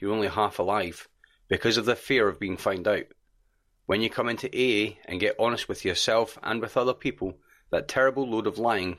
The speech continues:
falls off your shoulders. Have I gotten rid of that load of lying? Meditation for the day. I believe that in the spirit world,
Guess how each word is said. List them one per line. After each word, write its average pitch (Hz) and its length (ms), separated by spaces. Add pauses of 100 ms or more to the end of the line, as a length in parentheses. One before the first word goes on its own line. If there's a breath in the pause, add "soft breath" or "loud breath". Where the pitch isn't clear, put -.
falls 104 300
off - 160
your 87 80
shoulders. 95 460 (680 soft breath)
Have 110 160
I 113 100
gotten 107 320
rid 104 160
of 101 140
that 95 240
load 101 160
of 90 100
lying? 104 360 (1300)
Meditation 120 600
for 120 100
the 104 100
day. 82 300 (920)
I 107 100
believe 127 340
that 143 100
in 131 60
the 120 60
spirit - 360
world, 98 320